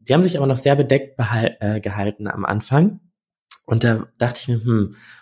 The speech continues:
hoffentlich wird das nicht so eine, so eine schlechte Kopie, wie man das ganz oft leider in Deutschland ja hat, ne, dass so Sachen so,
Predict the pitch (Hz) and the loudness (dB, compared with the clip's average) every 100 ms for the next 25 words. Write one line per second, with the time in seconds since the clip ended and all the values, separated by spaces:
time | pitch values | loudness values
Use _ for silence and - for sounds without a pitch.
0 | _ 127 139 123 131 127 135 131 123 120 | _ 0 0 0 0 0 -2 -2 0 0
1 | 117 117 110 123 127 135 139 - - 135 | 0 -2 -2 0 0 0 -2 -4 -4 -6
2 | - 156 156 135 123 123 127 123 139 147 | -2 2 2 2 2 2 0 0 0 0
3 | - 151 156 135 117 107 107 101 101 107 | 0 -4 -2 0 2 0 0 -2 -2 -4
4 | 107 107 104 110 139 123 123 117 123 127 | -2 -4 -4 -2 -2 0 -2 0 0 0
5 | 120 113 113 | 2 2 2